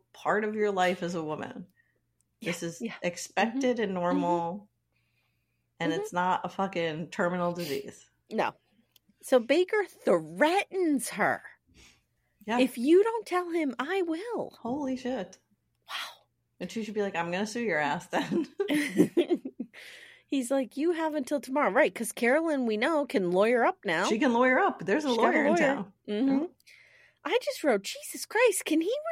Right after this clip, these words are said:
Speaker 2: really do this?"
Speaker 1: <laughs> And I guess in those days, anything went.
Speaker 2: Then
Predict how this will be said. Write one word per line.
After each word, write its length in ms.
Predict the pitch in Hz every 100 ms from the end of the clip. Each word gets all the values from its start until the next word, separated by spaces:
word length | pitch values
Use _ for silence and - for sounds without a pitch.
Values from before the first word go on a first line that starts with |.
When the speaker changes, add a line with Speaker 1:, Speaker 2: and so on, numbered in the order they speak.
| 640
Speaker 2:
really 100 | 539
do 180 | 339 359 508 719 807
this?" 360 | 698 - - - _
Speaker 1:
<laughs> 120 | - - - _ 320 -
And 160 | 202 196 202
I 120 | -
guess 260 | - 202 -
in 60 |
those 200 | 190 277
days, 320 | - - 123 170
anything 380 | 180 247 - 147
went. 240 | 175 - - _ _
Speaker 2:
Then 200 | - 320